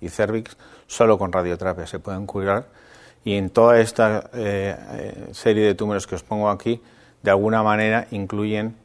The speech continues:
para curar, incluyen la radioterapia. Mama, pulmón, seminoma, sem-, tumores se-, siempre que incluyen la radioterapia suelen ser tumores avanzados, sarcomas, linfomas,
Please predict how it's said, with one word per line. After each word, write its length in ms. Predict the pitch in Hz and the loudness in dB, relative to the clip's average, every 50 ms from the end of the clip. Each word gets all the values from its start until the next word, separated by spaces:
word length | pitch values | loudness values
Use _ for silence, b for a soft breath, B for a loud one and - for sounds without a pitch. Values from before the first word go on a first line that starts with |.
| _ | _
para 260 | - 101 95 95 92 - | 2 4 4 4 4 2
curar, 440 | - 104 101 113 113 123 139 151 - | 0 0 4 4 4 4 2 -2 -10
incluyen 480 | - 113 98 95 - 101 101 101 101 98 | -12 -10 -8 -4 -2 0 0 0 0 0
la 100 | 92 90 | -2 0
radioterapia. 640 | 87 87 85 85 80 87 85 78 - - 71 - - | 0 0 -2 -2 -2 -4 -4 -4 -4 -6 -12 -16 -12
Mama, 460 | - 90 95 98 98 101 104 104 98 101 | -8 -6 -4 -2 -2 -2 -2 -4 -4 -6
pulmón, 480 | - 85 85 87 92 98 101 101 98 95 | -6 -6 -6 -4 -4 -4 -4 -4 -6 -8
seminoma, 540 | - 92 87 87 87 90 95 98 98 95 98 | -10 -10 -10 -8 -8 -6 -6 -6 -6 -6 -8
sem-, 480 | - 98 87 85 120 131 131 - 95 - | -8 -10 -12 -12 -14 -16 -18 -20 -16 -12
tumores 360 | - 92 95 107 113 117 107 | -10 -4 0 2 2 2 4
se-, 280 | - 123 110 110 120 82 92 | 4 4 4 4 2 0 -6
siempre 540 | - - - - 131 127 123 - - 135 117 - _ B B B B B B B | -10 -12 -6 -2 0 0 2 2 0 -2 -4 -6 _ B B B B B B B
que 100 | - 117 | -4 -4
incluyen 440 | 107 98 - 110 110 110 110 104 104 | -2 -2 0 0 0 0 0 2 2
la 80 | 104 | 2
radioterapia 640 | 98 104 101 98 95 92 - 110 101 - 120 113 - B B B B B B | 4 4 4 2 2 0 0 -2 -2 0 -2 -4 -4 B B B B B B
suelen 440 | B - - 110 107 107 104 101 95 | B 0 2 2 4 4 2 0 -2
ser 280 | - - 110 110 104 | -2 0 0 0 -2
tumores 440 | - - 98 92 95 95 95 87 - | -2 -4 -4 -2 -2 -2 -2 -4 -4
avanzados, 520 | 95 85 80 78 76 - - 82 76 - - | -4 -4 -4 -6 -6 -4 -2 -2 -2 -4 -6
sarcomas, 580 | - 85 - - - 98 101 101 98 98 - | -6 -6 -4 -4 -4 -2 -2 -2 -2 -4 -4
linfomas, 640 | - 85 82 82 - - 98 95 85 87 95 101 - | -8 -10 -12 -10 -8 -6 -6 -6 -6 -8 -10 -12 -16